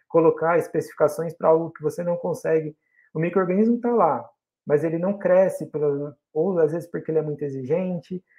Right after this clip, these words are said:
ou então porque ele precisa de, de, eh, nutrientes tão específicos que não estão presentes nos métodos, ah, que são, no, desculpa, nos meios de cultura que são, ah, utilizados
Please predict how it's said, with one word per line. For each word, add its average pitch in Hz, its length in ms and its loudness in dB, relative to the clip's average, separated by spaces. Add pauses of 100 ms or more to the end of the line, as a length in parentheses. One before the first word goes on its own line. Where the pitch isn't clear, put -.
(100)
ou 151 140 2
então 165 320 2
porque 160 240 -6
ele 160 160 -2
precisa 156 420 -6
de, 151 160 -14 (160)
de, 139 480 -10 (560)
eh, 127 600 2 (260)
nutrientes 170 760 -2
tão 233 140 2
específicos 180 840 -2 (300)
que 175 100 -2
não 185 360 2
estão - 260 -2
presentes 160 520 -2
nos 190 260 0
métodos, 170 680 -2 (380)
ah, 139 760 4
que 156 80 -8
são, 156 360 0
no, 131 340 -6
desculpa, 127 340 -4
nos 165 240 -2
meios 156 500 -2
de - 60 -20
cultura 156 460 0
que 143 160 -4
são, 170 400 -4 (340)
ah, 139 220 2
utilizados 143 840 0